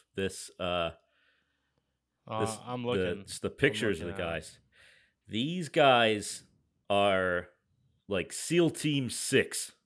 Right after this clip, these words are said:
Speaker 1: They are kitted out. They're ready for warfare, uh, which is apparently what they're dealing with. So, basically,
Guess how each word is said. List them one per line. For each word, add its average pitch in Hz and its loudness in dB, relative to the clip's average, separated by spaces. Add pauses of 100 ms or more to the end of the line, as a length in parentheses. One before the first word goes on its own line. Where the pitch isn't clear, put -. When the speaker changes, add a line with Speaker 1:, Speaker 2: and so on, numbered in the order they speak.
(120)
Speaker 1:
They 147 4
are 117 8
kitted 147 4
out. 123 6
They're 113 2
ready 117 4
for 107 -6
warfare, 98 -2 (680)
uh, - -6
which - -12
is - -16
apparently 123 0
what 107 -2
they're 104 -6
dealing 123 -4
with. 78 -10 (880)
So, 104 4 (1160)
basically, 110 2